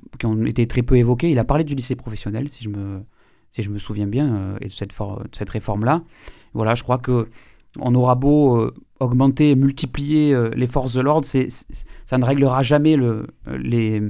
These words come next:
les sujets de délinquance. Je crois que la, la délinquance et, et l'insécurité, ce sont des sujets de justice sociale. Euh, lorsqu'on arrive, euh, lorsqu'on, on, on ne naît pas délinquant, on le devient. Et la responsabilité de la société, elle est,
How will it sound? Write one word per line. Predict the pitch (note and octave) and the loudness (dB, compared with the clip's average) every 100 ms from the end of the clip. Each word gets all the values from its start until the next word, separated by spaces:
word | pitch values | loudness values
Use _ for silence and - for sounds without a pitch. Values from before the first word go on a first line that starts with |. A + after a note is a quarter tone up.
| - - _ B2 | -8 -20 _ -4
les | |
sujets | B2 D3 D#3 | 0 2 2
de | C3+ | 4
délinquance. | C3 B2+ D3+ F3 D#3 | 4 4 2 0 0
Je | |
crois | C3+ | -6
que | B2+ | -4
la, | A2+ B2 - _ - | -4 -6 -16 _ -6
la | C3 | 2
délinquance | C#3 C#3+ C3+ E3 D#3 | 4 4 4 2 2
et, | B2+ A#2+ A#2+ B2 | 0 0 -2 -4
et | B2 | -2
l'insécurité, | A#2+ C3 C3+ C#3 C3+ C3 D#3+ E3 | 0 0 -2 -2 -4 0 0 0
ce | C3 | -2
sont | B2 C#3 | -2 0
des | C3+ | 0
sujets | B2 B2 C3+ | 0 -2 -2
de | B2+ | 0
justice | A#2+ A#2+ - C#3 - | -2 -4 -6 -6 -4
sociale. | C#3 - C3 D#3 - _ _ _ _ | -4 0 0 0 -8 _ _ _ _
Euh, | A#2+ G#2+ | -6 -2
lorsqu'on | B2+ - C#3 | 0 0 2
arrive, | C3+ C3 C#3+ B2 | 2 2 0 0
euh, | A2+ A2+ | -2 -2
lorsqu'on, | A2+ - C3 B2+ | -6 -10 -10 -6
on, | C3 A#2+ | -6 -2
on | B2+ | 2
ne | C3+ | 4
naît | D#3 | 6
pas | E3 | 4
délinquant, | C#3+ C3 A#2+ B2 D#3+ | 2 0 -2 -2 -2
on | C#3+ | 0
le | B2+ | 0
devient. | C3+ B2+ C#3+ F3 - _ _ _ _ | 0 0 0 -2 -12 _ _ _ _
Et | A#2 | -4
la | |
responsabilité | A#2+ B2 C3 C3+ B2+ D3+ | -4 -2 -2 0 0 0
de | C3+ | -2
la | |
société, | A#2+ A#2 - A#2+ D3+ | -2 -4 -4 -2 2
elle | C#3+ A2+ | 2 2
est, | A2 | -2